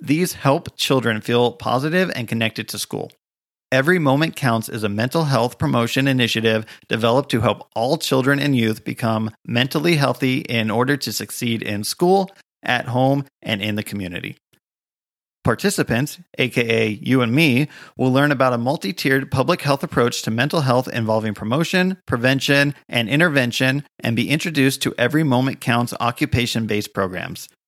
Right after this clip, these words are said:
Not just the one we're talking about today, Comfortable Cafeteria, not just the one we're talking about today, the Comfortable Cafeteria, but also Refreshing Recess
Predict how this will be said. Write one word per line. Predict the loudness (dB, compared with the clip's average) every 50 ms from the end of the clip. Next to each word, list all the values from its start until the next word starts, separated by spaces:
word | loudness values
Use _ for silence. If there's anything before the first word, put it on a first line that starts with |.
| _ _ _ -6
Not | -2 0 0 0 0 -2
just | 0 0 0 0 0
the | 0 0
one | 2 2 2
we're | 0
talking | 0 0 0 0 0 -2 -2
about | -2 0 0 0 0 -2
today, | -2 0 2 2 4 4 2 0 -4 -6 -12 _ _ -6
Comfortable | -4 -2 -2 0 0 0 0 0 -2 -2 -4
Cafeteria, | -4 -4 -4 -4 -4 -4 -6 -2 0 0 0 2 0 0 -2 -2 -4 -10 -20 _ _ _ _ _ _ _ _ _ _ _ _ _ _ -4
not | 0 0 0 0 0
just | 0 -2 -2 -2 -2
the | -2 -2
one | 0 0 0
we're | -2
talking | -2 -4 -4 -4 -4 -4 -4
about | -2 -2 -2 -2 -2
today, | -2 0 2 2 2 2 0 -2 -4 -8 _ -4
the | -2 -2
Comfortable | 0 0 -2 -2 -2 -2 -2 -2
Cafeteria, | 0 0 -2 -2 -2 -4 -2 0 0 2 2 2 0 -2 -2 -4 _ _ _ _ _ _
but | -2 0
also | 2 2 2 2 2 0 0 0
Refreshing | 0 -2 -4 -4 0 0 0 0 0 -2 -4 -4
Recess | -2 -2 -2 0 0 0 0 0 -2 -4 -14